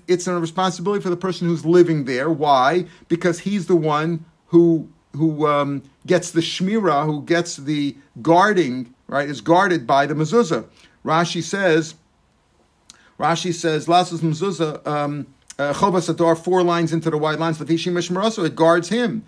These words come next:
Miksiv beisecha bi oscha, when you come in, nichnas v'yotze ba. So it guards you. Avalach b'dikas chametz is only drabanan. As we'll see in here, Rashi points out, "Di mishum bal yorba matzah, I, the isra bal yorba matzah, it shouldn't be in your possession."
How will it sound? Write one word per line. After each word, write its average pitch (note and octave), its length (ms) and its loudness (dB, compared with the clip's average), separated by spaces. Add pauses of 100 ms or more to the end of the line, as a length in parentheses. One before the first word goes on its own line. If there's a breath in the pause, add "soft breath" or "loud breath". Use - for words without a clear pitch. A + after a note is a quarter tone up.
(220 loud breath)
Miksiv F3 260 -2
beisecha D#3 540 0
bi D#3+ 180 2
oscha, G3 340 -2
when D3 100 -2
you D3+ 80 -6
come E3+ 220 -2
in, F#3 160 0
nichnas F3 380 -2
v'yotze F#3 520 0
ba. A#2+ 200 -4 (320 soft breath)
So D3+ 180 0
it D3 80 -6
guards E3 340 2
you. A3 220 -4
Avalach C#3+ 380 -2
b'dikas D#3+ 380 -4
chametz E3 180 -2
is D#3+ 100 -10
only D#3+ 160 0
drabanan. E3 600 0 (360 soft breath)
As D#3+ 200 0
we'll E3 60 -4
see F3 160 -2
in D#3+ 80 2
here, F3+ 120 4
Rashi D#3+ 380 0
points D3+ 300 -8
out, D3+ 180 -4
"Di F3 80 -6
mishum E3+ 300 -4
bal D#3+ 180 2
yorba D#3+ 320 2
matzah, D#3 340 -2
I, E3 180 2
the D3+ 160 0
isra F3 300 2
bal D#3 140 0
yorba D3+ 300 0
matzah, D#3+ 220 -2
it C#3 80 -10
shouldn't E3 220 0
be D#3+ 100 0
in D3+ 80 -4
your C#3 100 -8
possession." B2 480 -8